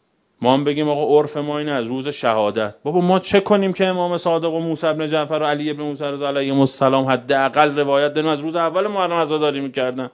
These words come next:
ما هم از روز اول عزاداری می‌کنیم. اون کاری که معصوم فرموده و فعلش بوده باید انجام داد، نه هی خودمون نوآوری از خودمون درست کنیم، خودمون مهمتر کنیم، اینو اون اهمیتشو بیشتر کنیم.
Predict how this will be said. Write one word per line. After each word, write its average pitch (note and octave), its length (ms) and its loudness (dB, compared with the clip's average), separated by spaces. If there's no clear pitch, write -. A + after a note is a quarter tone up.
ما C#3 160 0
هم F#3+ 140 -2
از A2 140 -8
روز A#2 100 -8
اول G#2+ 240 -6
عزاداری F2 400 -10
می‌کنیم. F2+ 320 -18
اون A#2+ 140 -4
کاری D#3+ 220 -4
که F#3 80 -4
معصوم G#2+ 580 -4
فرموده G2 520 0
و G2 320 -6
فعلش G2+ 600 -6
بوده G2+ 220 -10
باید F#3 200 0
انجام D3+ 440 0
داد، A2 240 -2
نه A2+ 180 0
هی F3+ 180 0
خودمون F3+ 500 -2
نوآوری A#2 560 2
از G2 140 -2
خودمون F#2 380 0
درست E2 320 -10
کنیم، - 280 -18
خودمون B2+ 360 6
مهمتر A#2 720 2
کنیم، A#2 400 -2
اینو A2 140 0
اون A2+ 520 0
اهمیتشو G2 800 -6
بیشتر G#2+ 380 -8
کنیم. F#2 360 -12